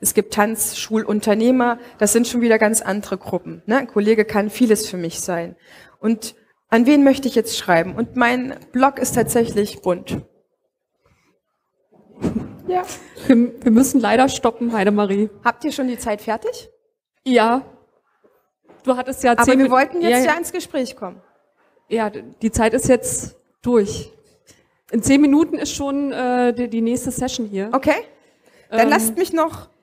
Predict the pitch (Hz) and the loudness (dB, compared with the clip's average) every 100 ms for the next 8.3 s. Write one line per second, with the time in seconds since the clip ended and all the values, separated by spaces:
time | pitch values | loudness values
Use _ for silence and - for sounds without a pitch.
0 | - 269 339 269 269 233 196 175 185 _ | -4 0 0 0 -4 -4 -4 -6 -18 _
1 | _ _ 226 269 269 262 262 277 277 - | _ _ -2 -2 0 -4 -4 -8 -2 4
2 | 240 - - 294 349 285 - 294 320 220 | 4 4 -4 2 2 2 0 0 0 0
3 | 208 190 180 180 165 - _ _ - - | -2 -4 -6 -8 -8 -10 _ _ -20 -20
4 | - 285 285 - 381 403 - 302 320 233 | -2 0 0 2 0 0 -2 -4 -2 -4
5 | 233 269 277 269 392 - - 277 269 269 | 0 2 2 0 -4 -6 -4 -4 -4 -2
6 | 233 220 214 - 311 392 403 370 214 240 | -2 -2 -4 -4 -4 -2 -4 -4 -4 0
7 | 254 - 202 196 - 285 294 320 311 370 | 0 0 -2 -2 -4 -4 -2 -2 0 -2
8 | 539 - | -4 -14